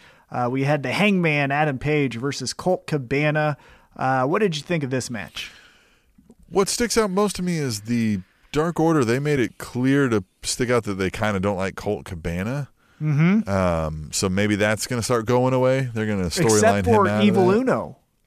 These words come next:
Speaker 1: Except for Evil Uno was out there to support Colt Cabana. So maybe we're
Speaker 2: Yeah.
Speaker 1: starting to see a friendship between these two. Maybe they both get kicked out. Something happens there.
Speaker 2: Yeah, and then they, like, help him out of the ring.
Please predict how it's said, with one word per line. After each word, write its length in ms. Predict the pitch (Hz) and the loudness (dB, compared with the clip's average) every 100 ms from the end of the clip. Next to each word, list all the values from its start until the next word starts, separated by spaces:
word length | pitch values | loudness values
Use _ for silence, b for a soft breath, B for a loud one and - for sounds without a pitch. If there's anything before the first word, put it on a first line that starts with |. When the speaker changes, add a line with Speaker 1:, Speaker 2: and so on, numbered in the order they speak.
| - | -8
Speaker 1:
Except 240 | - 208 | 0 0
for 120 | 196 | 2
Evil 400 | 214 214 180 175 | 2 2 4 2
Uno 220 | 254 254 | 2 2
was 220 | 170 151 143 | 4 2 2
out 240 | 147 143 | 0 0
there 160 | 160 151 | 0 0
to 140 | 151 | -2
support 680 | - 151 - 240 285 220 - b b b b | -4 -6 -4 -2 0 -2 -4 b b b b
Colt 240 | - 170 - | 0 0 0
Cabana. 420 | 143 147 147 156 | -2 0 2 0
So 160 | - 165 | -2 -2
maybe 320 | 165 208 208 | 0 0 0
we're 160 | 175 | 0
Speaker 2:
Yeah. 60 | 165 | -2
Speaker 1:
starting 280 | 190 185 180 | -2 0 0
to 60 | 160 | -2
see 160 | 180 | -2
a 60 | 131 | -4
friendship 540 | - 156 170 175 185 | -4 -4 -2 -2 -4
between 380 | - 143 160 143 | -4 -6 -4 -4
these 240 | 131 190 185 | -4 -4 -6
two. 220 | 208 202 | -6 -2
Maybe 260 | 156 131 | -2 -2
they 120 | 110 98 | -6 -4
both 280 | 139 175 | -2 -2
get 180 | - 190 | -2 -6
kicked 240 | - - 180 | -6 -8 -4
out. 360 | 175 175 - | -2 -2 -4
Something 320 | - 156 139 | -6 -6 -6
happens 420 | 127 151 147 120 131 | -6 -6 -8 -10 -6
there. 400 | 160 180 180 175 B B B | -4 -4 -6 -8 B B B
Speaker 2:
Yeah, 340 | 117 123 131 117 | -6 -2 0 0
and 100 | 110 | -2
then 80 | 120 | -4
they, 100 | 117 | -2
like, 180 | 101 - | -2 -2
help 280 | 113 117 | -2 -2
him 120 | 117 110 | -4 -4
out 160 | 113 | -2
of 80 | 107 | -2
the 100 | 90 | -2
ring. 680 | 82 101 139 131 123 120 113 | -2 -2 -2 -4 -8 -10 -12